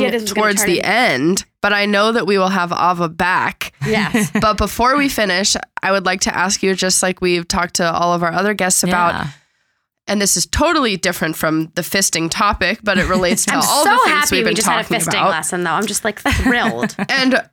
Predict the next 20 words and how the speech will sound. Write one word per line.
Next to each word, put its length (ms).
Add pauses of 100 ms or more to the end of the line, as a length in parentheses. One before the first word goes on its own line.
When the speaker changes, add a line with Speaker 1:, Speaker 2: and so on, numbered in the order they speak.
(120)
Speaker 2:
as 160
Ava 220
said, 240
we 160
will 180
leave 300
some 180
stuff 480
in 480
the 220
Speaker 3:
Yes. 120
Speaker 2:
comments 320
section, 600
and 100
you 80
can 160
obviously 380
check 260
out, 340
uh, 320